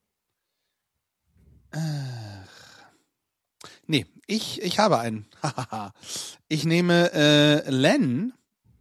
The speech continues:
und der hat gesungen Steal My Sunshine. Ähm, ist vielleicht nicht so bekannt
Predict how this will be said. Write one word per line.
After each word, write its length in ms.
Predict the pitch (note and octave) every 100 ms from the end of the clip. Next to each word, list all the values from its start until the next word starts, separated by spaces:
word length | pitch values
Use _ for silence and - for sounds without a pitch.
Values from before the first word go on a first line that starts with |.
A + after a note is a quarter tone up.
| _ -
und 480 | D3 C#3+ D3+ - C#3
der 120 | D#3+
hat 120 | E3+
gesungen 300 | E3 D3+ D#3
Steal 300 | D#3 - B3
My 140 | B3 G3+
Sunshine. 600 | F#3+ D#3+ - F#2+ G2 G#2+ _ _ _ _ _ _
Ähm, 540 | C3 C3 C3 C3 C#3 _ _ _ _ _ _ _ _ _ _ - _ _ _
ist 240 | G#3 -
vielleicht 300 | - G#3 F#3
nicht 180 | F#3+ G#3
so 160 | F#3+ G3
bekannt 560 | C3+ - C3+ G3+ -